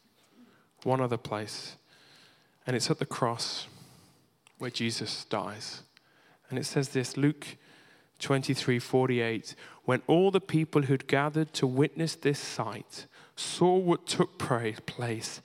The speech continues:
they beat their breasts and went away." What's going on? The Lamb of God is being sacrificed.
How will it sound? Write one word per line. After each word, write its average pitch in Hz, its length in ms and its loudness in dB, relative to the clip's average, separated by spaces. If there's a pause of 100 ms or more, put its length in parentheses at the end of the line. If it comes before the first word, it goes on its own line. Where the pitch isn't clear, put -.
(320)
they 120 280 0 (140)
beat 147 480 0 (280)
their 110 220 -2
breasts - 1000 -6 (680)
and 113 180 -8
went 117 280 -6
away." 104 460 -6 (1300)
What's 139 160 -6
going 113 280 -4
on? 117 240 -8 (1800)
The 131 80 -4
Lamb 139 340 -2
of 139 140 0
God 160 460 -2 (960)
is 117 140 -4
being 117 200 -4
sacrificed. - 960 -10